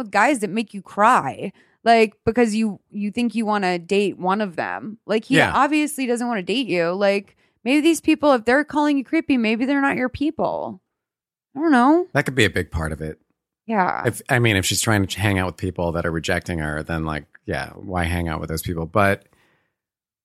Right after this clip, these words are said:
Speaker 2: I don't know. I, you gotta, I think you have to chill out. Like, I, that's what I, I hear, like, so much self-doubt, and you can't operate from that place.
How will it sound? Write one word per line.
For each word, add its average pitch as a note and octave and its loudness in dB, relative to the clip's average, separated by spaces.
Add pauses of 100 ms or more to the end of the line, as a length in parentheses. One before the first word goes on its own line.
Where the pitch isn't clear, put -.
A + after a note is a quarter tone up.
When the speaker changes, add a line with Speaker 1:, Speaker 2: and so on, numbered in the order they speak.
(420)
Speaker 2:
I A#2 4
don't A#2+ 2
know. A2 4
I, C3 -4
you C#3 0
gotta, B2 4 (800)
I A2 -8
think G#2 -10
you F#2 -6
have G2+ -6
to E2 -12
chill F#2+ -8
out. E2 -8 (760)
Like, A2 -2
I, C3 2
that's D3+ 0
what B2+ 0
I, A2 2 (140)
I G2+ 0
hear, G2+ -4
like, E2+ -4
so G#2 0
much F#2+ 2
self-doubt, E2+ -2 (1080)
and G#2+ 0
you B2 -6
can't A#2 0
operate E2+ -2
from D2+ -6
that D#2 -6
place. - -10